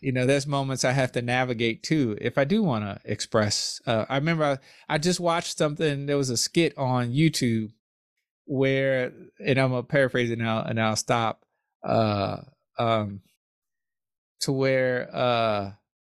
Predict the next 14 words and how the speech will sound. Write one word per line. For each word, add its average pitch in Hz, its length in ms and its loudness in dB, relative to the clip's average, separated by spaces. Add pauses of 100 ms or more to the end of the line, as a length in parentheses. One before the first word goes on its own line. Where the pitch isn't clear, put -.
(100)
it 139 60 2
was 135 160 4
a 135 40 0
s-, - 240 0
it's, 135 220 0
it's - 420 0
like 135 240 0
humorous 185 420 2
skits, - 440 -2
but 135 240 2 (800)
this 135 300 4
woman 165 580 -2
was 139 520 0 (100)
at, 139 540 -2